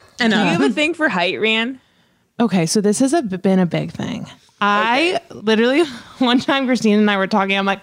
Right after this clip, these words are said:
Speaker 3: "I am just not meeting anyone on dating apps. There's no one there. I've run out of people." She's like, "Well, okay, what is going on here? What's your height set at?"
Speaker 2: I
Speaker 3: I was like,
Speaker 2: literally look at her app and I'm like, "Rayanne, she has her height set up at six five."
Speaker 3: <laughs>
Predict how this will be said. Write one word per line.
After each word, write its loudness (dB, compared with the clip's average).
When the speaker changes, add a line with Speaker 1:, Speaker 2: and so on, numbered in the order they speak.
Speaker 3:
"I 2
am 2
just 0
not 2
meeting 2
anyone 2
on 2
dating 2
apps. -2
There's 0
no 6
one 2
there. 2
I've -2
run 2
out 2
of -2
people." 0
She's 0
like, -2
"Well, 2
okay, 2
what 0
is 0
going 2
on 2
here? 2
What's 0
your 0
height 0
set 2
at?" -4
Speaker 2:
I -2
Speaker 3:
I 0
was 0
like, 0
Speaker 2:
literally 0
look 0
at -2
her 2
app -4
and 2
I'm 2
like, 2
"Rayanne, 0
she 0
has 0
her 2
height -4
set -2
up -2
at -6
six -4
five." -2
Speaker 3:
<laughs> -2